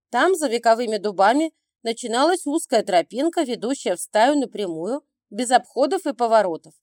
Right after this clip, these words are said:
Если выдвинуться сейчас, то через час-другой уже увижу отца и братьев.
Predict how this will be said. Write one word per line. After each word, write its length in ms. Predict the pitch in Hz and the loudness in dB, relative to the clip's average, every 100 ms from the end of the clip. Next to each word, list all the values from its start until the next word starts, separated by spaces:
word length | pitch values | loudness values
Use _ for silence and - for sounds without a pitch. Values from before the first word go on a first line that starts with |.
| _ _ | _ _
Если 380 | 233 320 330 311 | 0 2 2 0
выдвинуться 580 | 285 320 269 233 214 226 | 2 2 2 -2 -4 -8
сейчас, 600 | - 233 - 349 415 - _ _ _ | -14 -4 4 4 2 -6 _ _ _
то 140 | - 269 | 0 0
через 280 | 302 294 - | 2 0 2
час-другой 760 | 294 240 190 240 233 339 415 - _ _ | 6 6 4 -6 2 4 4 0 _ _
уже 280 | 247 254 403 | -6 2 2
увижу 400 | 294 233 226 208 | 2 0 0 2
отца 360 | 202 - 262 | 2 2 4
и 80 | 320 | 4
братьев. 460 | 208 190 156 - | 2 0 0 -2